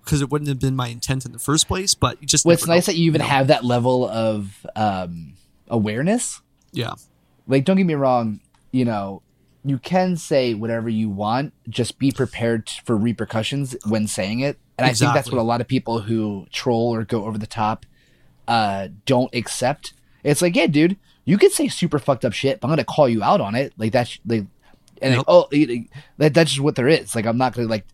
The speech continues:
Speaker 2: just because you can say it doesn't mean you should just get away with it. But I think it's always smart when people, or it's when people are aware, like, oh yeah, I,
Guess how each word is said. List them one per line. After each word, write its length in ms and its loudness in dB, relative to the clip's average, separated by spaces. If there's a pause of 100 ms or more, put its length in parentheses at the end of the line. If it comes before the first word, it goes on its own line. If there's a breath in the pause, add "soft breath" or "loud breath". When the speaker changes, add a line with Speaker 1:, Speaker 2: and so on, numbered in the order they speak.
(260 soft breath)
Speaker 2:
just 160 6
because 260 4
you 80 0
can 240 4
say 220 0
it 100 -6
doesn't 240 0
mean 180 0
you 100 -2
should 220 -2
just 140 -6
get 100 0
away 280 0
with 220 -4
it. 180 -12 (440 soft breath)
But 100 2
I 120 2
think 120 0
it's 120 -2
always 200 2
smart 380 -2
when 180 0
people, 560 -4
or 280 0
it's 240 -6
when 140 -2
people 360 -8
are 160 -6
aware, 480 -4
like, 220 -6
oh 80 6
yeah, 180 4
I, 260 -2